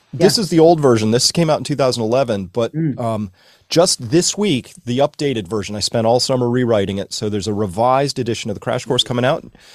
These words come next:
Speaker 1: And if people buy it, um, that makes my head get bigger. I love that. Thank you much. But it, it
Speaker 2: <laughs>
Speaker 1: also helps it potentially get on a bestseller list. And I think more people need to know about what's in here.
Speaker 2: Mm,
Speaker 1: There.
Speaker 2: mm-hmm.
Speaker 1: I, that's my plug.
Speaker 2: Great. Yeah, no,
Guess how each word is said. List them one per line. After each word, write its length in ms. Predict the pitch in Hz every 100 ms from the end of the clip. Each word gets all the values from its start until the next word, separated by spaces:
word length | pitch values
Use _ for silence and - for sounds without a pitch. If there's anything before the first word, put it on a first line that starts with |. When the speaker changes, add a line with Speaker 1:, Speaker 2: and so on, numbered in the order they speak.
| - -
Speaker 1:
And 100 | 127
if 100 | 120
people 280 | 143 139 123
buy 260 | 117 123
it, 160 | 190 - _ 120
um, 240 | 120 120 -
that 280 | 135 127 -
makes 200 | 123 -
my 120 | 123
head 180 | 123 131
get 160 | 139 123
bigger. 320 | 120 143 170 -
I 100 | 110
love 260 | 110 104
that. 180 | 135 -
Thank 200 | 107 95
you 40 | 110
much. 240 | 113 -
But 140 | 131 123
it, 140 | 123 143
it 140 | 135
Speaker 2:
<laughs> 60 | 147
Speaker 1:
also 260 | 160 180
helps 280 | 156 170 -
it 140 | 160 -
potentially 460 | 151 156 156 151
get 160 | 139 135
on 120 | 131
a 40 | 120
bestseller 520 | 127 - 156 180 151
list. 220 | 117 -
And 60 | 123
I 40 | 123
think 220 | 185 170
more 280 | 175 185 190
people 300 | 196 185 170
need 180 | 175 143
to 40 |
know 180 | 151 151
about 220 | 139 120
what's 220 | 120 -
in 140 | 117 113
here. 260 | 120 113 _ _ _ 131
Speaker 2:
Mm, 360 | 123 123 117
Speaker 1:
There. 180 | 113 -
Speaker 2:
mm-hmm. 60 | 123 -
Speaker 1:
I, 120 | 110 - -
that's 220 | 117 -
my 80 | 107
plug. 280 | 107 92 - _ _ _ 127
Speaker 2:
Great. 260 | 135 135
Yeah, 180 | 143 151
no, 260 | 143 160